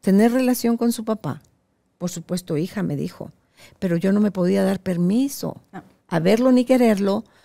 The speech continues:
Speaker 1: porque eso para mí significaba ser desleal a mi mamá".
Speaker 2: Eh.
Speaker 1: Porque yo vi lo que a mi mamá se la llevó la fregada,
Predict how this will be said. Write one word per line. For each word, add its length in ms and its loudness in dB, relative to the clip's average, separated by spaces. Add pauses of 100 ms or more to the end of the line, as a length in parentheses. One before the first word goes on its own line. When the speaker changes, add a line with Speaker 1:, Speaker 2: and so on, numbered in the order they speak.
(140)
Speaker 1:
porque 280 0
eso 180 0
para 220 2
mí 100 4
significaba 600 2
ser 200 -2
desleal 560 -2
a 60 -2
mi 180 0
mamá". 520 0 (160)
Speaker 2:
Eh. 100 -14 (580)
Speaker 1:
Porque 360 2
yo 180 6 (120)
vi 200 2
lo 160 2
que 100 -2
a 60 4
mi 160 6
mamá 260 2
se 140 -2
la 100 2
llevó 220 0
la 280 0 (100)
fregada, 760 2